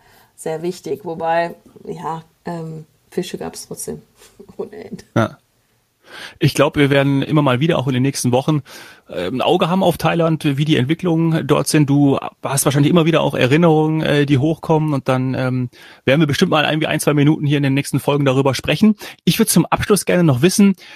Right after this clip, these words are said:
Speaker 2: wie denn, also wahrscheinlich im Bangkok Airport nicht, ähm, aber wahrscheinlich dann in Zürich die weihnachtliche Stimmung war. War da so ein bisschen Christmas-Feeling, so wie man es vielleicht auch aus Filmen kennt? Mit Weihnachtsbaum und so?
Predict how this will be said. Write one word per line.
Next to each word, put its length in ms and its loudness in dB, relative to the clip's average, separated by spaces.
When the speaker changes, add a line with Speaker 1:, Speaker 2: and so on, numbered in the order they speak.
Speaker 2:
wie 160 2
denn, 440 2
also 200 0
wahrscheinlich 320 0
im 80 2
Bangkok 360 0
Airport 360 0
nicht, 320 0
ähm, 300 2
aber 480 0
wahrscheinlich 500 -4
dann 220 -2
in 140 -2
Zürich 580 0
die 100 0
weihnachtliche 540 -2
Stimmung 340 2
war. 240 -2
War 100 2
da 120 0
so 80 0
ein 80 -2
bisschen 320 -2
Christmas-Feeling, 1300 -4
so 200 0
wie 80 2
man 100 4
es 80 0
vielleicht 180 -2
auch 100 -2
aus 140 2
Filmen 400 0
kennt? 380 -4
Mit 140 -4
Weihnachtsbaum 680 -2
und 160 -4
so? 240 -4